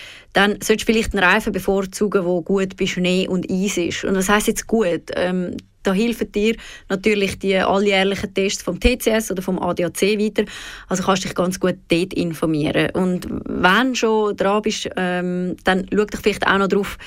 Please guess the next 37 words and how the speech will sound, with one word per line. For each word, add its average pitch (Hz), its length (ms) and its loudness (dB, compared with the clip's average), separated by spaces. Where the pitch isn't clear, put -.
wie 208 140 2
der 190 160 0
Rollwiderstand 240 760 0
vom 226 140 -2
Reifen 214 400 2
ist. 226 240 -2
Je 190 120 0
geringer, 226 480 2
desto 190 380 -4
geringer 190 280 0
ist 185 80 -2
auch 170 100 2
der 165 300 0
Spritverbrauch. 233 840 0
Und 208 120 2
was 196 140 2
auch 190 140 4
immer 226 180 2
wieder 214 160 2
ein 208 140 0
Thema 190 360 2
ist, 190 120 0
vor 170 140 0
allem 180 200 4
wenn 175 100 -2
du 170 80 -4
in 156 40 -4
der 160 80 -4
Stadt 190 340 -2
wohnst, 185 280 0
ist - 360 -2
das - 220 -6
Abrollgeräusch 170 800 2
von 151 160 0
der 147 100 4
Reifen 143 380 0
selber. - 340 -4